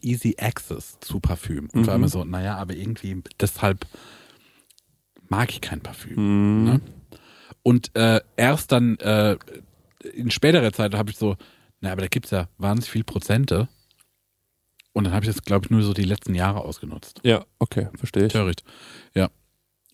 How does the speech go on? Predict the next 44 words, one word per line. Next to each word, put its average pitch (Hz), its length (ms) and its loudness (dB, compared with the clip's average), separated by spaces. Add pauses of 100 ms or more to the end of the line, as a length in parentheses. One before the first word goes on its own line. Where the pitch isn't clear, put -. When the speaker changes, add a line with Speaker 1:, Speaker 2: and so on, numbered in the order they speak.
Speaker 1:
Und 110 100 0
jetzt 117 160 0
bin 135 120 6
ich 139 80 0
zu 117 140 0
geizig, 113 520 2
um 92 180 0
mir 92 160 4
wieder 90 160 2
welche 85 200 0
zu - 100 -8
kaufen, 95 320 2
weil 78 100 -2
mein 82 160 -4
Lieblingsparfüm 95 640 -6
ist - 160 -12
leer. 85 340 -6 (200)
Speaker 2:
Okay, 98 460 2
also 127 200 2
ich 123 100 2
kaufe 135 220 2
mir 131 80 4
so 117 220 4
einmal 113 640 2
im 110 140 -2
Jahr. 101 140 4
Was 139 120 4
ist - 100 -4
dein 160 80 2
Lieblingsparfüm, 156 480 -2
willst 139 160 -6
du 131 40 -12
sagen? 147 320 0
Speaker 1:
Äh, 95 200 0
Comme 110 200 2
des 101 100 0
Garçons 92 560 2 (120)
zwei. 78 420 -4 (1000)
Speaker 2:
Okay. 107 360 0 (640)
Das - 140 -2
finde 151 140 4
ich 131 100 -2
auch 135 200 2
gut. 202 340 -2